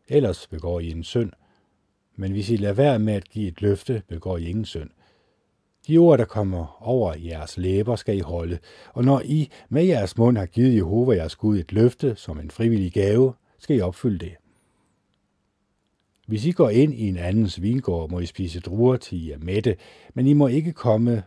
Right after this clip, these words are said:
nogen i jeres beholder. Hvis I går ind på en anden, u-, andens uhøstede kornmark, må I plukke de modne aks med hånden,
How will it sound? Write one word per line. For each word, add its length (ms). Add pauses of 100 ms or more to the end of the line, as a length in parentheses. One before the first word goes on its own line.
nogen 380
i 160
jeres 220
beholder. 500 (1080)
Hvis 220
I 80
går 180
ind 280
på 120
en 80
anden, 460 (100)
u-, 200
andens 380
uhøstede 560
kornmark, 580 (260)
må 140
I 120
plukke 360
de 120
modne 280
aks 400
med 80
hånden, 480